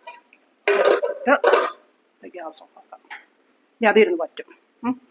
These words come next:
വേണ്ട, കീര അരിയാൻ പോവാണേ. നമ്മുടെ വയലിലുണ്ടായിരുന്ന കീരയാണ്. അപ്പം ഇന്ന്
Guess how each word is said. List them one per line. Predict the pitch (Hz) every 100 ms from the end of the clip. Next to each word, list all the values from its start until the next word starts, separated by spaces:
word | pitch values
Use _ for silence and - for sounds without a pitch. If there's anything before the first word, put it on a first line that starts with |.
| _ _ _ _ _ _ _ _ - - - - - - - - - 233
വേണ്ട, | 190 - - - - - -
കീര | 247 262
അരിയാൻ | 208 180 180
പോവാണേ. | 180 214 247 _ _ _ _ _ _ _ -
നമ്മുടെ | 220 220 202
വയലിലുണ്ടായിരുന്ന | 208 214 190 185 185 190
കീരയാണ്. | 175 180 143 147 - _ _ _ _ _ _ _ _ _ _ _ _
അപ്പം | - 214
ഇന്ന് | 208